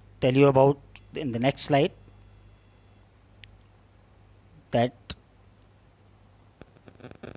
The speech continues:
let's see here. I will show you what is the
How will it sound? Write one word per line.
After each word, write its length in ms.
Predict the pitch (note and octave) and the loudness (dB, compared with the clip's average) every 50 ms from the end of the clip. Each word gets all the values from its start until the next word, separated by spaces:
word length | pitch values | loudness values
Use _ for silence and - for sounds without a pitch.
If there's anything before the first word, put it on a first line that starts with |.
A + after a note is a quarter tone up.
| - B2 - - - - - A#2 B2 - - - F#2 _ _ _ _ _ _ _ _ _ _ - _ _ _ _ _ - | -18 -18 -20 -20 -20 -20 -20 -20 -20 -20 -20 -20 -20 _ _ _ _ _ _ _ _ _ _ -20 _ _ _ _ _ -14
let's 320 | - A#2 A#2 B2 A#2 - - | -8 -2 -2 -2 -2 0 2
see 160 | - D#3+ D3+ | 4 4 6
here. 240 | D3 D3 D3+ F#3+ B3+ - - _ _ _ _ _ - _ _ - _ _ _ - _ _ _ _ _ _ _ _ _ _ _ _ - - - | 6 6 6 4 2 -2 -12 _ _ _ _ _ -20 _ _ -20 _ _ _ -20 _ _ _ _ _ _ _ _ _ _ _ _ -18 -16 -10
I 60 | - | -6
will 200 | A#2+ A#2 A#2 A#2 A#2+ - _ - | -4 -4 -4 -4 -6 -10 _ -18
show 220 | - - - D3+ | -8 0 4 6
you 180 | D3 C#3 C#3+ E3+ | 6 6 6 4
what 300 | F3+ F3+ D3 A#2+ - C3+ | 2 0 -2 0 0 0
is 140 | B2+ A2+ | -2 0
the 300 | A#2+ B2+ A#2 A2+ A#2 - | 2 2 2 2 0 -2